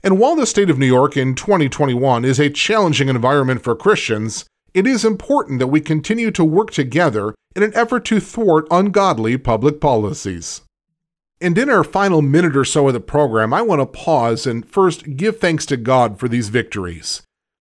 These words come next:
You know, the makeup of the legislatures we so often talk about are Democratic supermajorities.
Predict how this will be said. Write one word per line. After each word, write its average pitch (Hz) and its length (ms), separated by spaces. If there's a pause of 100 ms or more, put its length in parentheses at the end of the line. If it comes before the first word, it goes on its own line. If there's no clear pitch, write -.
(140)
You 180 100
know, 190 120
the 185 100
makeup 233 360
of 208 80
the 156 100
legislatures 131 760
we 135 80
so 175 260
often 143 340
talk 151 300
about 107 400
are 143 140
Democratic 147 720
supermajorities. 120 1200